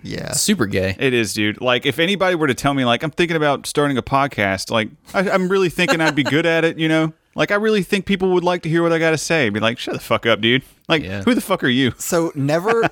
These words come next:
Speaker 3: <laughs>
Speaker 1: when, when, when we were first, uh, started talking about this,
Speaker 2: We never said anything
Speaker 1: um,
Speaker 2: like that.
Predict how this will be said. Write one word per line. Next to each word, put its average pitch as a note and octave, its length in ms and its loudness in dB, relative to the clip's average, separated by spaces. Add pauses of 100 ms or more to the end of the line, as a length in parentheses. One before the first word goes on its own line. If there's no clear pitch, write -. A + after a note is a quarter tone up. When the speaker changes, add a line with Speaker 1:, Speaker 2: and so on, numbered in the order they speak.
Speaker 3:
<laughs> D#3 100 0
Speaker 1:
when, F#3+ 240 0
when, D3+ 240 0
when D#3+ 340 0 (100)
we D#3+ 180 0
were G#3+ 60 2
first, - 480 -2
uh, B2 240 0
started B2 320 -2
talking G#2 260 -4
about F2 280 -8
this, G2 80 -8
Speaker 2:
We C3 100 2
never B2+ 220 2
said B2 280 0
anything A#2+ 320 -2
Speaker 1:
um, A#2 80 4
Speaker 2:
like A2 160 0
that. G2 220 -8